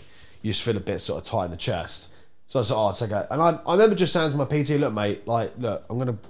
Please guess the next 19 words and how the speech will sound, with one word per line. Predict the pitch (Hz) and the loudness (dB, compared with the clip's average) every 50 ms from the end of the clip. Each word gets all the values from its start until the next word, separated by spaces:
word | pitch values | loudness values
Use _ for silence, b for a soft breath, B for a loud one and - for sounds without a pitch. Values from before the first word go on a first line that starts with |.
| - - - | -20 -12 -6
head | - 127 123 | -4 -4 -2
back. | 107 107 101 98 95 - - - | 0 2 2 2 2 0 -4 -6
I'm | - 104 107 117 | -6 -4 -2 0
obviously | 131 120 110 - 120 | 0 -2 0 -2 -2
having | 110 104 104 | -2 -2 -4
a | |
stomach | 92 - - 107 101 90 - | -4 -4 -4 -4 -4 -6 -6
flare, | - 104 101 101 98 | -6 -2 0 0 0
or | 92 90 | 0 0
my | 90 90 | -2 -2
hay | 95 98 | -2 -2
fever's | 95 95 92 | -4 -4 -4
bad." | 90 98 101 98 95 95 95 b b b b b b | -4 -2 -2 -2 -2 -2 -4 b b b b b b
And | b 120 135 | b 2 2
that's | 131 123 - | 4 2 0
the | 117 | -2
first | - - - 180 175 170 165 - - | -4 4 6 8 8 8 6 4 2
time | - 156 151 127 110 - | 0 2 2 2 2 2
ever | - 135 117 107 92 85 82 - | 2 0 2 0 0 -2 -4 -6